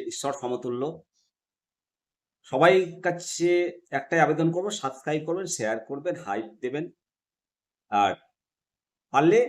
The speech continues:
চ্যানেল মেম্বারশিপটা নেবেন। আপনাদের কাছে সবসময় সঠিক তথ্য পৌঁছে দিতেই তো নিতা দর্শন। ভালো থাকবেন। আবারও শ্রী শ্রী মা দুর্গার আশীর্বাদ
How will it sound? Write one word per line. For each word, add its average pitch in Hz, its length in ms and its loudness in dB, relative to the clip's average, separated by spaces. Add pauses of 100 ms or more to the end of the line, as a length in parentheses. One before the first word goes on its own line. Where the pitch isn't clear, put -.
(180)
চ্যানেল 110 360 0
মেম্বারশিপটা 131 560 -2
নেবেন। 90 200 -4 (180)
আপনাদের 190 340 0 (880)
কাছে 165 200 0 (100)
সবসময় 190 440 0 (400)
সঠিক 214 320 -6
তথ্য 175 220 -6 (760)
পৌঁছে 165 260 2
দিতেই 214 260 2
তো 185 60 2
নিতা 156 280 4
দর্শন। 113 360 -4 (640)
ভালো 139 280 2
থাকবেন। 117 260 -2 (360)
আবারও 110 240 0 (960)
শ্রী 143 180 -8
শ্রী 143 220 -4
মা 123 140 6
দুর্গার 135 360 2
আশীর্বাদ 151 360 2